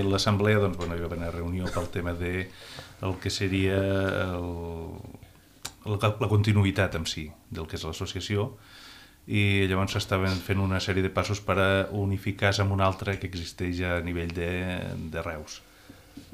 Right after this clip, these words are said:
Em sembla que és Reus, exactament. El que passa que, clar, eren només passos, eh, de contacte, de veure de presa de posi-, de posicions, de veure realment com pot influir, com no pot, com no pot influir. Aquí és un tema important de dir que no s'ha lligat res, perquè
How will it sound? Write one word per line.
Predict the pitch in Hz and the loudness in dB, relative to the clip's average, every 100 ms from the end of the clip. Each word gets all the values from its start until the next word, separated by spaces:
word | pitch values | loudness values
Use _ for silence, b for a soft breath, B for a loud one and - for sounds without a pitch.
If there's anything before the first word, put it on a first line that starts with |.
| - | -10
Em | 87 | -8
sembla | - 92 | -6 -6
que | 87 87 | -4 -4
és | |
Reus, | 85 82 82 | -4 -6 -8
exactament. | 78 76 - 80 73 B B B B - | -10 -10 -12 -14 -16 B B B B -4
El | 98 | -2
que | 98 101 | -2 -2
passa | 101 104 104 | 0 2 2
que, | 101 | 2
clar, | 107 98 | 4 4
eren | 101 107 | 6 6
només | 104 104 - | 6 4 4
passos, | 113 104 113 120 - - - | 4 4 2 -2 -4 -12 -14
eh, | - 98 98 98 98 95 92 | -6 -2 2 2 2 2 0
de | 98 95 | 2 4
contacte, | 98 92 - 110 - - 107 110 107 | 2 0 6 6 6 2 4 6 4
de | 101 | 4
veure | 95 95 95 | 4 4 2
de | 95 | 0
presa | - 101 98 | 2 2 4
de | 95 | 2
posi-, | 98 92 90 90 101 | 2 -2 -4 -6 -2
de | 98 | 0
posicions, | 95 87 87 98 113 110 104 98 | 0 -2 0 4 6 6 4 0
de | 90 | 0
veure | 90 92 | 0 0
realment | 92 92 95 101 | 2 2 2 0
com | 95 | 0
pot | 98 95 | 0 0
influir, | 95 - 98 98 | -2 0 0 2
com | 101 | 2
no | 90 | 2
pot, | 92 87 - | -2 -4 -6
com | 95 98 | -2 0
no | 92 | 0
pot | 90 | -2
influir. | 90 - 85 78 B B B B B B - - - - | -4 -6 -8 -8 B B B B B B -20 -20 -20 -10
Aquí | 92 104 | -2 2
és | 98 | 4
un | 101 98 | 2 4
tema | 104 101 | 4 4
important | 95 98 104 104 98 | 4 2 6 4 6
de | 101 98 | 4 4
dir | 101 | 4
que | 104 | 2
no | 101 101 | 2 2
s'ha | - 98 | 2 2
lligat | 95 92 87 | 2 0 0
res, | 95 104 107 | 0 2 0
perquè | 92 87 82 | -2 -2 -2